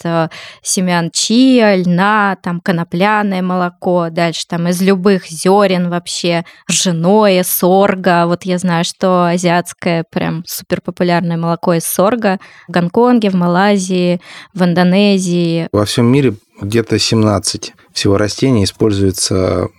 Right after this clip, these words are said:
Speaker 2: на постоянной основе для производства растительного молока. Кстати, интересный момент. Популярность растительного молока растущая, да, там люди... Потребление растительного молока даже в России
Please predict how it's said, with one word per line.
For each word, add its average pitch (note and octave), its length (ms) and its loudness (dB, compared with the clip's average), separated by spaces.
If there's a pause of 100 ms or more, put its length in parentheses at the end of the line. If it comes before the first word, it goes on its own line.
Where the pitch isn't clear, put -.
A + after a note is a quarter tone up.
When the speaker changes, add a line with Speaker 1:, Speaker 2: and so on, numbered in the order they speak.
Speaker 2:
на E3+ 120 2
постоянной G2+ 460 0
основе A2 300 0
для F#2+ 140 0
производства G2+ 640 0
растительного F#2+ 460 -4
молока. F#2+ 400 -4 (260)
Кстати, F3+ 240 -2
интересный D#3+ 360 0
момент. C#3+ 260 0
Популярность C3 680 -2
растительного A#2 580 -2
молока A2+ 440 0
растущая, - 640 -2
да, G#2+ 180 -2
там F#2 240 -8
люди... G#2 460 -2 (240)
Потребление A2+ 420 0
растительного A2+ 360 -2
молока A#2 180 0
даже G#2 180 -2
в G#2+ 60 0
России A2+ 560 0